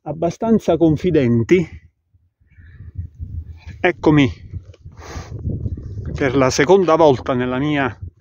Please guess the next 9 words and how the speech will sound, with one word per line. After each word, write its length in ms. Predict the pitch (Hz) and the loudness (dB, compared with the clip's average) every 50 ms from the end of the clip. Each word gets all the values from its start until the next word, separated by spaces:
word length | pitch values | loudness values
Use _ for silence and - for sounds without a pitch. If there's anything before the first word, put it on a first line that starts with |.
| _ - - - - - - - _ _ | _ -20 -20 -18 -18 -18 -18 -20 _ _
pseudo 560 | - 123 117 - 147 143 143 139 139 131 131 | -4 -4 -2 2 2 2 2 2 2 2 2
carriera 560 | 117 131 127 131 123 139 147 151 135 123 117 | 2 2 0 0 0 0 2 2 2 2 0
escursionistica 1000 | 120 113 - - 135 - - - 175 165 208 208 - - - 180 160 165 160 - - - _ _ - - - - - - - - - - - - - - - _ _ _ - - - - - - - - - - | -2 -4 -4 -4 -6 -2 0 2 2 2 2 0 -2 -2 -4 -2 0 0 0 -2 -4 -10 _ _ -12 -10 -10 -12 -12 -14 -18 -18 -18 -18 -18 -18 -18 -20 -20 _ _ _ -20 -20 -20 -20 -20 -20 -20 -20 -8 -4
presso 400 | - 147 151 147 - - - 151 | 0 0 0 0 0 2 2 4
la 100 | 160 165 | 4 4
cima 500 | 156 - - 226 226 226 208 190 185 165 - - _ _ _ _ _ _ _ _ _ _ _ - - - - _ _ - - _ - | 2 0 0 0 2 2 2 2 2 0 -4 -12 _ _ _ _ _ _ _ _ _ _ _ -20 -20 -20 -20 _ _ -20 -20 _ -8
di 220 | - - 156 175 165 | -2 0 2 2 4
Monte 540 | - 156 208 226 226 220 190 - 185 185 - | 4 4 4 4 4 2 2 2 0 0 2
Ammare, 760 | - 180 196 190 175 156 135 113 104 101 104 113 107 101 90 | 2 2 2 2 2 2 2 2 0 -2 -4 -6 -6 -8 -10